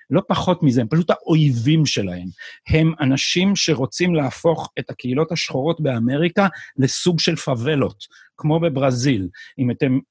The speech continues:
לא יודעים על הזוועות של ברזיל, אז לכו תראו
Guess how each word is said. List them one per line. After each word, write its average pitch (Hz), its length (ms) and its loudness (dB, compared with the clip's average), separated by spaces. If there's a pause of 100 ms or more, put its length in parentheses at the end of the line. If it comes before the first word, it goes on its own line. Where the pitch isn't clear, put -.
(180)
לא 147 240 2
יודעים 175 400 0 (140)
על 135 120 2 (280)
הזוועות 123 460 0
של 139 140 0
ברזיל, 120 460 0 (100)
אז 120 260 -6 (120)
לכו 165 300 0
תראו 156 360 2